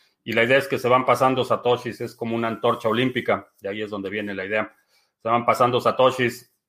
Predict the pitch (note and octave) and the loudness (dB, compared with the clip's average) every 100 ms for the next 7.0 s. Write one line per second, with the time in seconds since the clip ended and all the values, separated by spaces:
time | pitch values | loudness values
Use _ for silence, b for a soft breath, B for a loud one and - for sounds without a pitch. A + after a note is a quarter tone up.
0 | _ _ A2 A2 A#2 A#2+ A#2 A#2+ A2+ A2+ | _ _ -10 -4 -2 -2 0 2 2 0
1 | A2 - - G2+ A#2+ A#2 G#2+ G2 _ _ | -4 -8 -6 0 0 0 -4 -6 _ _
2 | _ _ _ _ _ _ _ _ _ _ | _ _ _ _ _ _ _ _ _ _
3 | _ _ _ _ _ _ _ _ _ A2+ | _ _ _ _ _ _ _ _ _ -8
4 | G#2+ G2+ G2 G2 - G2+ G2+ G2 _ _ | -6 -4 -2 -4 -6 -8 -8 -10 _ _
5 | _ _ _ _ _ _ _ - - G2+ | _ _ _ _ _ _ _ -20 -10 -8
6 | B2+ D3 E3 D#3+ C#3+ A#2+ A2+ A2 G2+ | 2 4 4 2 0 -2 -8 -8 -10